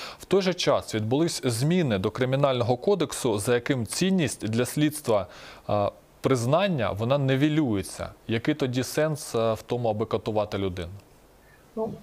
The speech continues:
Speaker 2: як зазначалось, е, до цього, сенс для них таки є. По-перше, їх мало буде хвилювати, що далі від-, відбудеться в суді. Їхня справа — передати справу до суду. А як там уже суд вирішить, ну, вони можуть сказати: «Ну,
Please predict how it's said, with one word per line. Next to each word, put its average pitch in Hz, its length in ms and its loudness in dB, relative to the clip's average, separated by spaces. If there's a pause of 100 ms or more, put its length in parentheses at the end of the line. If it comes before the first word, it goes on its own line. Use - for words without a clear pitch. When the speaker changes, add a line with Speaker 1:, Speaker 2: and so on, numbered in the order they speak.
(220)
Speaker 2:
як 165 200 2
зазначалось, 165 880 2
е, 143 460 2 (140)
до 160 200 2
цього, 156 420 0
сенс 170 500 -4
для 151 240 -2
них 156 200 0
таки 151 180 -2
є. 196 240 2
По-перше, 156 680 0 (140)
їх 160 240 -2
мало 160 240 2
буде 147 200 0
хвилювати, 147 540 0
що 151 260 0
далі 143 240 0
від-, 139 420 -4
відбудеться 139 400 -2
в 127 60 -8
суді. 233 440 -6 (380)
Їхня 156 320 0
справа — 143 500 0
передати 135 400 0
справу 127 320 -2
до 135 140 0
суду. 135 340 -8
А 131 100 0
як 143 220 0
там 143 100 -2
уже 135 160 -2
суд 139 220 -6
вирішить, 160 480 0
ну, 180 160 -4
вони 143 200 -2
можуть 135 240 0
сказати: 135 440 -4
«Ну, 175 180 -8